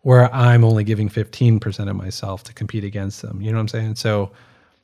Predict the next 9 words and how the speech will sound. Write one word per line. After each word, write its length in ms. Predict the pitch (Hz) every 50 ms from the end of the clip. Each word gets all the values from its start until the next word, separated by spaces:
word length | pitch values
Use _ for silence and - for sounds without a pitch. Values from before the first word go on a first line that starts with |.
| _ _ _ _
when 180 | 175 139 135 135
I 40 | 135
realize 460 | 135 143 156 156 143 135 127 127 117
it 100 | 120 107
like 200 | 110 101 101 -
that, 320 | 113 113 113 110 104 98
I'm 160 | 98 101 104
like, 220 | 104 98 95 101 -
"Huh." 400 | - - - - 123 107 95